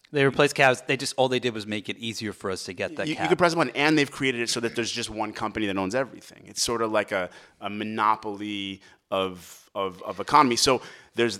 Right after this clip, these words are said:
Speaker 2: there's that, and then, you know, the same with, with, like we said, with, with an Airbnb. There's a, you know, I'm sure that the dating apps as well. Like, what's interesting there though is, like, I think they're creating other niche products now. So,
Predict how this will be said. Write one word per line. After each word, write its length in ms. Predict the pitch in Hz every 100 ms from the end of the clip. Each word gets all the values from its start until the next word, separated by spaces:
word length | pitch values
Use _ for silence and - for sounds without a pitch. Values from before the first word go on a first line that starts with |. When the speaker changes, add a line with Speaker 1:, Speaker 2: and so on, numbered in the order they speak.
| -
Speaker 2:
there's 360 | 117 113 95
that, 380 | 127 185 143 139 -
and 100 | 180
then, 80 | 214
you 100 | 220
know, 40 |
the 60 | 214
same 220 | 233 226
with, 180 | 214 160
with, 380 | 185 196 180 -
like 140 | 180
we 60 | 190
said, 120 | -
with, 160 | 160 160
with 160 | 160
an 80 | 165
Airbnb. 380 | 165 165 165 160
There's 140 | 160
a, 120 | 175 165 156
you 100 | 170
know, 140 | 156
I'm 100 | 139
sure 280 | 143 170 170
that 200 | 151 127
the 80 | 135
dating 360 | 147 143 143
apps 320 | 143 135 135 135
as 140 | 135
well. 340 | 170 180 120
Like, 260 | 110 117 113 - - _ _ _ _ _ _
what's 260 | 143 156 156
interesting 380 | 180 170 156 123
there 320 | 139 143 147
though 160 | 127
is, 100 | 123
like, 120 | 120 120
I 40 |
think 220 | - 120
they're 80 | 120
creating 320 | - 120 110
other 300 | 101 113 110 104 - -
niche 340 | 110 113 -
products 480 | - 131 131 101 -
now. 260 | 104 80 92
So, 420 | - 101 85